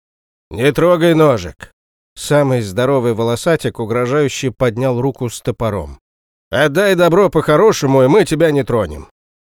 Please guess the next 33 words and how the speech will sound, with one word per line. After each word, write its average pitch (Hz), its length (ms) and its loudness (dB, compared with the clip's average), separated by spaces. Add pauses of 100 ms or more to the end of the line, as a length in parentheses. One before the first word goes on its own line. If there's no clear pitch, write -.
(160)
И 127 100 -2
нагло 123 360 0
ухмыльнулся, 113 840 -2 (380)
показав 120 480 -4
хищный 123 460 -4
оскал 156 360 -4
на 127 140 0
удивление 113 540 -4
ровных 135 500 -2 (140)
и 120 60 -6
белоснежных 107 760 -6
зубов. 95 640 -10 (640)
Двое 165 360 4
его 156 220 2
дружков 147 500 0
разошлись 135 540 -2
в - 80 -16
стороны, 104 680 -2 (100)
охватывая 120 720 -4
меня 110 260 -2
в - 120 -14
полукольцо. 113 800 -6 (640)
Назад 123 520 -2
отступать 135 540 -4
мне 123 220 -2
было 117 180 -2
некуда, 107 640 -4
только 123 320 -6
если 120 320 -4
на 120 160 -4
бревно 120 480 0
обратно 90 420 -6
прыгать. 69 540 -14